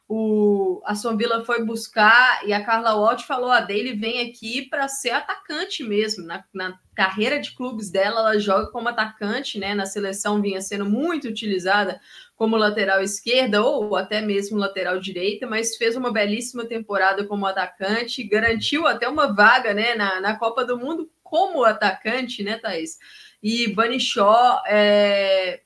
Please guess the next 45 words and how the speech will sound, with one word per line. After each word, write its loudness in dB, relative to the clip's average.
numa 0
missão 0
muito -4
difícil, -4
né, -2
porque -4
precisou 0
substituir -2
uma 2
Ellen 0
White, 2
que 0
acho 0
que -4
o -2
Manchester -6
City -8
não -6
tava 4
contando -2
com 0
a 8
aposentadoria 0
da 2
White. 0
Acho -8
que -14
muito -2
provavelmente 4
a 0
Shaw -2
teria -4
mais 0
espaço 2
nessa -2
temporada, 4
até -4
pela -4
questão -6
física -6
da -2
White 0
e -20
tal, 2
mas -6